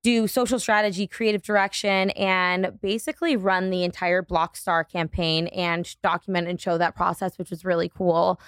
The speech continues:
The, the Hilton ten-minute ad that went viral,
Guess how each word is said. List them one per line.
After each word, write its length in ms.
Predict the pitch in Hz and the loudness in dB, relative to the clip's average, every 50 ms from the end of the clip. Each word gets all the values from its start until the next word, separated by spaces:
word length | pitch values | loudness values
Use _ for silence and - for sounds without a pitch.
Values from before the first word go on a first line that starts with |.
| - - - | -20 -8 -4
The, 180 | - 180 185 - _ _ _ - | -4 -4 -4 -6 _ _ _ -6
the 160 | 190 196 196 | -2 -2 0
Hilton 320 | 190 220 247 247 - 226 | 2 2 2 4 2 0
ten-minute 400 | 208 - 226 226 226 226 226 226 - | 0 0 -2 -2 0 0 0 0 2
ad 300 | - 190 190 190 196 175 | 2 2 2 2 0 -2
that 160 | 196 185 - | -4 -4 -2
went 180 | - 196 185 180 | -2 -4 -2 0
viral, 500 | 233 269 311 320 285 254 226 220 220 | 2 2 2 2 2 2 2 2 0